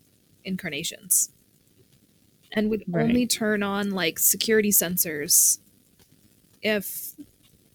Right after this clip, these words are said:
Speaker 1: they knew there was a problem. If that makes sense, 'cause they're on a, they're on a closed ship with
Speaker 2: No, I, yeah, but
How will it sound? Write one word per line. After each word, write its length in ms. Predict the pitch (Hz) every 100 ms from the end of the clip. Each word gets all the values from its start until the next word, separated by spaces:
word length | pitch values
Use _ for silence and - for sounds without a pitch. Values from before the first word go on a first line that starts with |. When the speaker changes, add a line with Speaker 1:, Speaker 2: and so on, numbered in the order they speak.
| _
Speaker 1:
they 300 | 208 196 190
knew 340 | 196 202 214 214
there 160 | 190
was 120 | 180 185
a 40 |
problem. 440 | - - - - 180 _ _ _ _ _ - _ _ _ _ _ _
If 80 | 214
that 100 | -
makes 180 | 190 185
sense, 440 | 92 - - - _
'cause 160 | - 214
they're 140 | 226
on 80 | 214
a, 60 | 208 -
they're 160 | 208 208
on 80 | 190
a 80 | -
closed 640 | - 220 202 202 - - - _ _
ship 280 | - 202 - _ _ _ _ _ _ _ _ _
with 240 | 185 180 - _ _ _ _ _
Speaker 2:
No, 180 | 233 226
I, 280 | 185 240 240 _ _
yeah, 360 | 247 294 269 262 247
but 220 | 233